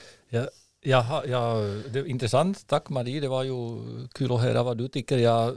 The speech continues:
egentligen röstar på dig också i, i det här. Men jag har ett eget förslag vad vi skulle kunna göra. Och det, för att jag har väldigt stor respekt för det som pågår i, inom företagande i våra företag idag. Det är ju väldigt många som vi sa jobbar på något sätt med innovation och för,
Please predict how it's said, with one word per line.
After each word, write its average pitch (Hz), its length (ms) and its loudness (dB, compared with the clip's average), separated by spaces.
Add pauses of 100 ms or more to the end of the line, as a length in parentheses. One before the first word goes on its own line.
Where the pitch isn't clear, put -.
(260)
egentligen 127 560 -2
röstar 107 280 0
på 113 120 0
dig 107 340 -6
också 110 440 -2 (260)
i, 120 180 -2
i 117 100 -2
det 117 120 -2
här. 123 160 0
Men 139 220 4
jag 143 120 2
har 135 160 2
ett - 260 -4
eget 117 280 -2
förslag 113 400 2 (180)
vad 117 180 0
vi 113 80 -4
skulle 117 220 -4
kunna 117 240 -4
göra. 107 180 -2
Och 120 100 2
det, 113 120 0
för 127 100 -2
att - 120 4 (400)
jag 120 120 2
har 143 100 4
väldigt 156 280 4
stor 135 180 2
respekt 120 360 0
för 110 180 -2
det 104 120 2
som 120 180 0
pågår 110 600 2
i, 110 400 -4
inom 104 360 0
företagande 98 720 -2
i 104 160 -4
våra 104 300 2
företag 101 600 -2
idag. 117 360 2
Det 113 60 2
är 120 40 4
ju 117 80 6
väldigt 135 240 4
många 139 220 2
som 120 180 0
vi 110 80 2
sa 110 300 2 (380)
jobbar 139 420 2
på 104 140 -6
något 98 140 -6
sätt - 160 -8
med 104 120 -2
innovation 98 500 -2
och 87 60 -6
för, 101 120 -4